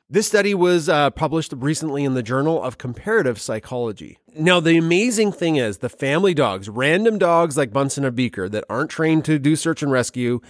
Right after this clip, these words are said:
and definitely, but Beaker is not trained for any kind of police work. <laughs> Both the family dog and the trained dog did about the same on the test. So that confirms that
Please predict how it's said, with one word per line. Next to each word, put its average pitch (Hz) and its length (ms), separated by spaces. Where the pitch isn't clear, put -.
and 117 240
definitely, 131 560
but 127 300
Beaker 135 320
is 104 100
not 120 180
trained 120 300
for 113 100
any 139 200
kind 127 200
of 113 80
police 120 280
work. 95 300
<laughs> - 800
Both 160 460
the 185 100
family 165 340
dog 110 480
and 120 160
the 113 60
trained 131 300
dog 92 340
did 117 480
about 117 440
the 143 140
same 104 360
on 113 100
the 147 80
test. - 560
So 165 180
that 185 260
confirms 147 800
that 117 220